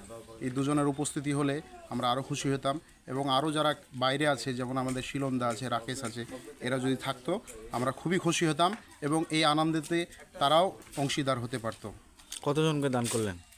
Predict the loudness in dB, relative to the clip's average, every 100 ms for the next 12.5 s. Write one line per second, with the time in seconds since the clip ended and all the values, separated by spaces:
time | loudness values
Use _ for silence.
0 | -20 -20 -14 -12 -2 4 6 8 6 2
1 | -6 -20 -20 -20 -20 -20 -20 -20 -2 2
2 | 6 4 4 0 2 2 4 2 4 2
3 | 4 2 2 2 2 2 2 2 0 0
4 | 2 2 2 -2 -10 -4 -2 -2 -4 -2
5 | 2 4 2 0 -2 -2 -4 -2 -2 -2
6 | -2 0 0 -2 -4 -2 0 0 0 -2
7 | -2 -2 -2 -2 -2 0 0 2 0 0
8 | -6 -20 -20 -8 -2 2 2 -2 -10 -8
9 | 2 4 6 6 4 2 2 0 2 4
10 | 4 4 4 4 4 2 0 0 0 -2
11 | -2 -2 0 2 2 -2 0 -2 -2 0
12 | 0 0 0 -2 -6